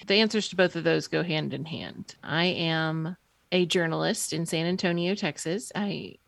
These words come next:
but I freelance all over the country. And my own story has taken me through a very short-lived and spectacularly imploding ministry career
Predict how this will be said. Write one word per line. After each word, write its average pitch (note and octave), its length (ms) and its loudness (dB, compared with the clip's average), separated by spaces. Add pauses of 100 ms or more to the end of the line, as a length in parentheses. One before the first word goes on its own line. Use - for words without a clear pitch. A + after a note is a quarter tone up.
(160)
but F3+ 120 -2
I D#3+ 100 0
freelance F3+ 880 2 (420)
all F3 140 2
over D#3+ 280 2
the - 80 -4
country. D#3 520 -6 (760)
And F3+ 680 2 (180)
my G3 240 2
own C#4+ 220 4
story D#3+ 760 -2 (460)
has - 260 -4
taken F3+ 360 0
me E3 180 -2
through D#3+ 480 0
a C3+ 360 -4 (120)
very E3+ 280 0 (160)
short-lived D#3 760 -2
and C3+ 160 -6
spectacularly E3+ 960 -2
imploding D#3+ 540 0
ministry D#3+ 520 -2
career D3+ 640 -4